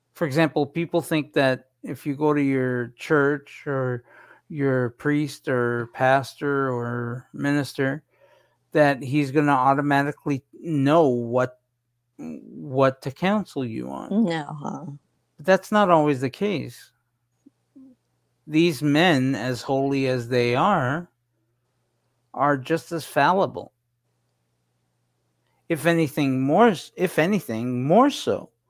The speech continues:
Speaker 2: Well, this guy, he
Speaker 1: Because
Speaker 2: admit-, he admitted that he was, he's, you know, 'cause he was, he'd been divorced too. And, uh, you know, so
Speaker 1: So how
Speaker 2: he
Speaker 1: the hell was he a, a, a priest?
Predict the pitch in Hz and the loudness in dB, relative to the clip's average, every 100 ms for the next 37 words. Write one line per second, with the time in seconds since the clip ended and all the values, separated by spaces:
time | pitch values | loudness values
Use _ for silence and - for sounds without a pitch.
0 | _ _ - 165 165 330 - - 190 302 | _ _ -4 0 2 0 2 2 6 6
1 | - 240 - 190 262 - - 269 262 190 | 6 4 0 -4 -4 -4 -4 -2 -2 -2
2 | 220 311 - 190 - 180 254 226 175 185 | -2 -2 -4 -6 -8 -6 -6 -6 -6 -6
3 | 180 180 - 165 165 165 - 220 240 - | -6 -8 -8 -12 -8 -8 -4 -6 -6 -10
4 | - 202 214 185 156 165 160 160 156 - | -6 -4 -2 -4 -4 -6 -4 -4 -4 -8
5 | - - 220 226 160 _ _ _ _ _ | -12 -4 0 0 -4 _ _ _ _ _
6 | _ _ _ _ - 170 165 165 165 160 | _ _ _ _ -12 -8 -8 -8 -8 -8
7 | 160 165 - - - - 170 170 170 - | -8 -8 -10 -10 -8 -6 -6 -6 -8 2
8 | - 185 277 330 262 262 302 262 247 269 | 4 8 6 8 8 8 6 2 4 4
9 | 220 180 160 175 185 170 - - 294 269 | 6 4 2 -4 -4 -4 -6 -4 -2 -2
10 | 104 | -6